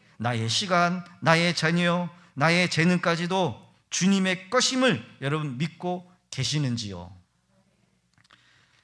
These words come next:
적지 않는 사람들 중에 교회를 다니지만 아직도 주님께 온전히 맡기지 못하고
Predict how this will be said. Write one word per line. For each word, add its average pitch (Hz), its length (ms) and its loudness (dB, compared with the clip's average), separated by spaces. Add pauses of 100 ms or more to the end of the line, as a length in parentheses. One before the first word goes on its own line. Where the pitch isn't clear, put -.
(160)
적지 135 220 -2
않는 143 220 2
사람들 143 380 -2
중에 139 560 -4
교회를 139 320 -4
다니지만 139 880 -4
아직도 135 640 -8
주님께 143 800 -6
온전히 147 580 -6
맡기지 151 600 -10
못하고 127 840 -6